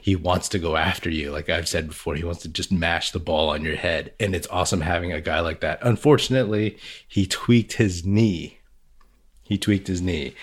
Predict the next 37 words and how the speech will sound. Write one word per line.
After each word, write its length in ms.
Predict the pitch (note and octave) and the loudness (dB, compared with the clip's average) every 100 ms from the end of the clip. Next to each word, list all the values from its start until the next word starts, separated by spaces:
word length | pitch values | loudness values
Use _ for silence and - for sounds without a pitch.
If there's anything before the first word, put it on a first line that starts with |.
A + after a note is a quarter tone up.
| - - _ | -18 -20 _
Uh, 240 | - E2 D#2 | -8 -6 -2
second 600 | - - G#2+ - G#2+ - | -2 0 0 2 0 0
year 320 | - G#2 G2+ G2 | -2 0 2 2
in 160 | F#2+ | 0
a 40 | F#2 | -2
<laughs> 20 | |
row, 380 | F2 - A2+ - - - - - - | -2 2 4 2 -4 -10 -10 -10 -10
our 360 | - F2 E2+ D#2+ | 0 2 4 2
top 420 | D#2+ F2+ F2+ - | 2 2 2 0
draft 400 | - F#2 E2 - | -4 0 0 -2
pick 380 | - F2+ F2 - - - _ | 0 2 0 -8 -20 -20 _
has 680 | - - F#2 E2+ E2+ D#2+ - | -10 -4 0 2 0 -2 -6
had 380 | - E2 D#2 - | -4 -2 -2 -2
a 160 | E2+ E2 | -6 -4
preseason 800 | - G2+ E2+ G#2 F2 E2 D#2+ D#2+ - - G#2+ G2+ | -2 -2 0 -4 -4 -6 -8 -10 -14 -10 -8 -4
issue. 500 | G2+ - E2 C#2+ D2 - - _ - | 0 0 -2 -6 -10 -16 -20 _ -6
And 340 | G2 E2+ E2+ | -2 -2 0
that 140 | F#2 | -2
kinda 220 | - F#2 F2 | 0 0 0
sucks. 580 | - D#2+ F#2 - - | 0 0 -2 -2 -4
Luckily, 640 | G#2+ G2 G2 F#2+ F#2+ F#2+ F2+ - - | -2 -2 0 0 2 0 -2 -10 -6
it's 200 | G2 - | -2 2
not 180 | F#2+ | 2
a 140 | E2+ D#2+ | 2 -2
huge 560 | - - A2 G#2 F2+ | -4 0 2 2 0
deal, 340 | - E2+ E2+ F2 | -4 -2 -2 -2
but 420 | E2+ D#2+ E2+ - | -2 -2 -2 -6
it 100 | - | -6
seems 220 | - G2 F2 | -2 0 -2
like 120 | E2+ | -2
it'll 140 | F2 | -4
keep 300 | - G#2 F#2 | -2 -2 0
him 180 | F#2 F#2 - | 0 -2 -2
out 280 | E2+ E2+ - - - - - - | -4 -4 -8 -16 -20 -20 -12 -2
of 340 | F#2 F2+ E2 | 0 0 -2
the 120 | E2 | -4
rest 420 | D#2 E2 E2 - | -4 -2 0 -2